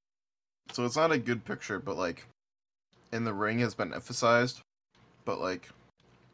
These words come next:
w-, I forget which mission just flew past, like, all the exoplanets, but from behind, if you see a picture of, like,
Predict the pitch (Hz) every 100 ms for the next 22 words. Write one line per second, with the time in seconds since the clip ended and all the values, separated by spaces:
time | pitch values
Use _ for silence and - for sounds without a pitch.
0 | _ _ _ _ _ - - 123 117 156
1 | 156 139 120 123 - 107 - 107 98 101
2 | - 110 101 107 95 - 90 98 90 67
3 | - 110 98 110 107 - - - - _
4 | _ _ _ - 101 - - 120 110 107
5 | 104 101 113 120 - 104 110 - 110 -
6 | 110 101 98 95